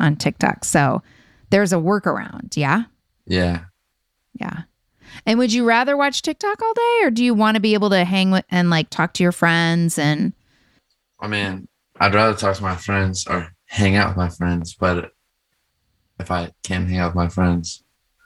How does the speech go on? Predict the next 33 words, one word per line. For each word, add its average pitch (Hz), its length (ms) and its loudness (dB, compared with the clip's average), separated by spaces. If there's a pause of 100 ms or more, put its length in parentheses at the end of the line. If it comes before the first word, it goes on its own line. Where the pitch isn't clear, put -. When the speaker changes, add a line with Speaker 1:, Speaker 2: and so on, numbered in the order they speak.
Speaker 1:
Then 180 160 2
you're 170 100 4
scrolling 151 460 2
TikTok. - 560 -4 (460)
Speaker 2:
then 95 100 -4
I'm 90 120 -2
scrolling 90 340 -4
TikTok 87 460 -6 (100)
or 90 180 0
I'm 87 240 -2 (680)
lifting. 87 540 2 (540)
Speaker 1:
<laughs> - 420 -8
Yeah. - 340 -4 (120)
Okay, 175 180 4
everyone. 208 480 2 (840)
Ian 170 260 4
really 208 220 4
likes 220 200 2
to - 100 -6
go 226 100 2
to 226 80 2
the 254 80 2
gym, 202 640 4 (380)
and 165 80 6
he 160 80 8
is 151 100 2
getting 147 260 4
really 190 220 4
muscular, 165 1080 2 (120)
and 156 80 -4
he 143 80 -2
wants 139 300 -2
to 170 320 2